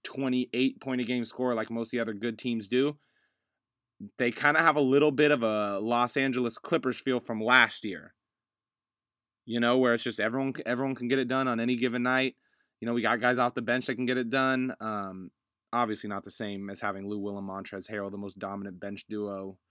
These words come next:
dang, dang near ever off the bench statistically. But they just got guys that can get it done, man. Um, so,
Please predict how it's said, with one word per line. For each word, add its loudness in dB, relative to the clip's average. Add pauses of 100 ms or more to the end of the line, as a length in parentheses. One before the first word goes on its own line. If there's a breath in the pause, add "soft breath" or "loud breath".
(800)
dang, -4
dang -2
near -4
ever 0
off -2
the -8
bench -4 (100)
statistically. -6 (600)
But 4 (580)
they -10
just -4
got 4
guys 4
that -8
can -4
get -2
it -2
done, 0
man. -6 (760)
Um, -12
so, -6